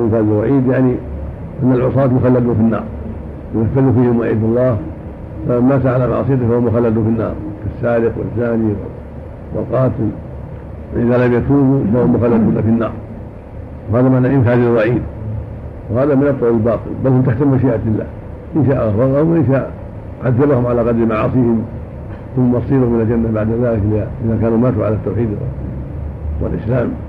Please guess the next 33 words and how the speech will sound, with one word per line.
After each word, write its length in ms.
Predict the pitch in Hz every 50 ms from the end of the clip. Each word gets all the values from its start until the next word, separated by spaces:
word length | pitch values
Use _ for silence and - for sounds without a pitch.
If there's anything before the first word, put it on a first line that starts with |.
| - - - - - - - - - - - - - - - -
والمنزلة 380 | 107 123 135 151 143 135 147 139
بين 240 | 131 143 139 131 127
منزلتين 640 | 127 123 117 117 120 120 - 131 143 147 151 135 - - - - - - - - - -
حكم 200 | 131 135 127 143
العصاة 340 | 143 131 131 127 131 131 127
في 100 | 107 110
الدنيا، 400 | 110 110 113 127 123 110 76 69 69 - - - - - - - - - - - 117
لا 120 | 131 139
كفار 420 | 127 107 107 107 123 139 151 151 143
ولا 200 | 139 143 135 131
مسلم، 340 | 131 123 - 117 120 123
ولكن 260 | 131 135 135 110 120 117
بين 280 | 110 117 117 113 107 104 - - - - - - 113
منزلة 260 | 113 120 113 117 120
بين 140 | 110 113 113
منزلتين، 540 | 110 110 107 104 101 101 101 101 - 107 92 - - - - - - - - - - - 135
وفي 140 | 127 120
الآخرة 340 | 135 147 160 127 143 143 131
من، 160 | 123 - 104 104 104 - - - - - - - -
من، 120 | 117 127 - 120 131 127 127
من 100 | 127 127 -
أهل 80 | 107
النار. 300 | 113 113 117 117 104 107 - - - - - - - - - - - - - - - - - - - - - - - - -
والأمر 280 | 107 127 147 156 151 151
بالمعروف 260 | 135 139 135 143 139
والنهي 180 | 123 123 127 123
عن 100 | 123 139
المنكر 260 | 156 139 131 135 135
معناه 200 | 127 127 131 135
الخروج 420 | 127 117 104 117 135 147 139 127 - - - - - - - - 113
على 80 | 120
ولاة 240 | 120 120 117 117 110 - - 117
الأمور، 240 | 123 123 127 117